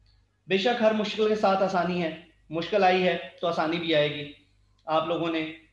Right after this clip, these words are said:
जो है वो परेशान नहीं होना, जो हो चुका है, अ, उसमें हम सबकी बेहतरी थी। सेकंड हमारे पास है, "A leopard can't change its spots।"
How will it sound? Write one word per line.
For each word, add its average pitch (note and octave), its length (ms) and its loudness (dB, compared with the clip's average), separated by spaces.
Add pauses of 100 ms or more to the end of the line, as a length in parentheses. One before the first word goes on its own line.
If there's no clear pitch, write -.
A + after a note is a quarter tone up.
(200)
जो D#3 160 -2
है D#3 80 4
वो D#3+ 100 -2
परेशान D#3+ 440 0
नहीं F#3 180 0
होना, D#3 400 -4 (480)
जो F3+ 180 0
हो F3 120 -2
चुका F3 280 0
है, D#3 320 -2 (340)
अ, D3+ 500 0
उसमें D3+ 500 -6 (220)
हम D#3 120 -4
सबकी E3 280 -4
बेहतरी D3+ 380 -4
थी। C#3+ 400 -12 (2500)
सेकंड A#3+ 340 2
हमारे G#3+ 280 4
पास G3+ 260 2
है, - 420 -2 (480)
"A F#3 40 4
leopard G#3+ 520 4 (380)
can't G3 240 2
change F#3+ 400 0 (500)
its F3+ 220 0
spots।" - 720 -6